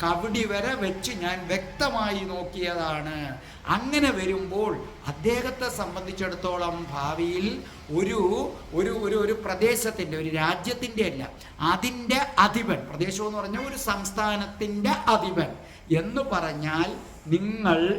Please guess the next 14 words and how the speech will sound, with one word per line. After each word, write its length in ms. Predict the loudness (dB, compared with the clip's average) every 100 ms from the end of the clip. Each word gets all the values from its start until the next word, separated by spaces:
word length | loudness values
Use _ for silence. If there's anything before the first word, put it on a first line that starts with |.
| -2 -6 2
ഞാൻ 240 | 4 4 2 0
ഈ 20 | -2 -2
പറയുന്നത് 600 | -2 0 -2 -2 -2 -2 -4
കുറിച്ചു 400 | -4 -4 -4 -4 -2
വെച്ചോ. 340 | -2 -2 -2 0 2 0 -4 -12 0
ഒരു 120 | 0 2 0
സംസ്ഥാനത്തിൻ്റെ 960 | -4 -4 -4 -2 -2 -4 -6 -6 -2 0 0
അധിപൻ 340 | 0 0 0 0
എന്ന് 160 | 0 -2
പറഞ്ഞാൽ 460 | -2 -2 -2 0 0 -2 -4
മുഖ്യമന്ത്രി 1000 | -4 -6 -4 -2 -2 -4 -8 -8 0 2 2 -2 -6
എന്ന് 160 | -4 -4 -4
നമുക്ക് 300 | -4 -6 -4
വ്യാഖ്യാനിക്കാം. 680 | -2 0 0 -2 -2 -6 -10